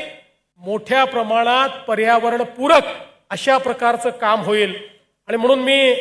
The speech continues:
प्रभाकरन यांना अशी विनंती केली होती की राजामुंड्री या ठिकाणच्या ज्या नर्सरी आहेत, या देशभरात फेमस आहे.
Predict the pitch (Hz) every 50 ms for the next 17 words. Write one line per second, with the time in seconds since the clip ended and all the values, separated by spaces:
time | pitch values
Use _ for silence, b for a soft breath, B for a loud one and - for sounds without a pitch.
0 | - - - - _ _ _ _ - 220 220 233 262 269 262 269 262 269 269 254
1 | 254 254 254 277 269 254 226 214 214 - - - - - _ _ _ _ _ _
2 | _ _ _ _ _ _ _ _ _ _ _ - 180 - 254 254 214 214 202 240
3 | 247 - 269 262 262 254 247 233 247 240 233 233 240 247 233 214 202 190 202 233
4 | - - - _ _ _ _ _ _ _ _ _ _ _ _ 233 254 269 277 277
5 | 285 277 269 - - - - _ _ _ _ _ _ _ _ _ - 185 185 202
6 | 190 254 269 269 247 254 233 247 247 240 208 185 180 - - - - _ _ _
7 | _ _ _ _ _ _ _ _ _ _ _ 165 190 220 262 269 262 214 - -
8 | 226 247 247 - - 262 262 - 262 269 254 226 226 220 220 - 269 269 269 269
9 | 262 226 180 143 - - - - - _ _ _ _ _ _ _ _ _ 190 233
10 | 262 269 - - 220 233 285 294 220 185 185 226 254 277 277 277 - - 226 220
11 | 226 220 - - 180 -